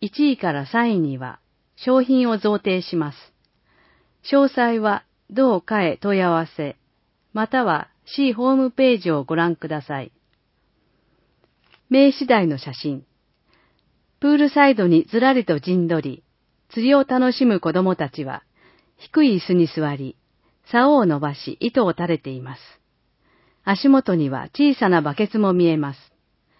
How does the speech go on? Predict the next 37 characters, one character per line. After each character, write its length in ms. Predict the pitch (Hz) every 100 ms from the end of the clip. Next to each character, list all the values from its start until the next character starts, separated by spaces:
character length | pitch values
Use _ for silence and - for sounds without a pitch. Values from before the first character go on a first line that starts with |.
| _ _ _ _
そ 140 | 262
の 180 | 262 240
後 280 | 254 277 294
ろ 40 |
に 140 | 269 240
は 260 | 160 - _
見 100 | 214
守 400 | 233 262 262 254
る 120 | 247 214
親 260 | 226 233
や 240 | 190 - -
五、 100 | 226
六 300 | 240 262 269
名 240 | 254 254 240
の 200 | 233 220
係 360 | 277 285 247
の 140 | 202 160
方 260 | 165 226
た 160 | 226 196
ち 100 | 165
も 140 | 139
い 120 | 135 135
ま 180 | 127
す。 40 | - _ _ _ _ _ _ _ -
写 200 | - 185
真 260 | 214 196
終 40 | 175
わ 140 | 156
り。 200 | 143 135 _ _ _ _ _ _ _ _ _ _ _ _ _ _ _ -
次 240 | 269 294
の 200 | 247 180
二 120 | 220 233
次 120 | 269
元 260 | 294 269
コ 240 | 247 262 214
ー 40 |
ド、 240 | 156 135